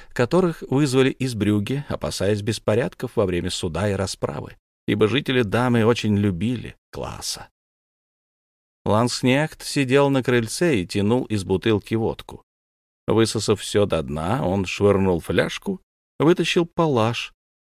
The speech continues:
и, развлекаясь, стал ковырять им мостовую.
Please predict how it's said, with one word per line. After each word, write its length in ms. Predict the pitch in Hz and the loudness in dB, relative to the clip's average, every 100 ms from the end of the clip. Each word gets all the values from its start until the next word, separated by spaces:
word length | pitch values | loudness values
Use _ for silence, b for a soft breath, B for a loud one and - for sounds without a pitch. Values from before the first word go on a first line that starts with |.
| _ - | _ -2
и, 80 | 127 | 0
развлекаясь, 680 | 127 113 127 - 156 131 | 2 0 -2 -2 -4 -2
стал 300 | - - 120 | -4 2 2
ковырять 640 | 101 117 110 107 113 95 92 | 2 2 4 2 0 -2 -4
им 80 | |
мостовую. 680 | 82 78 - 64 60 52 - | -4 -6 -8 -10 -14 -14 -18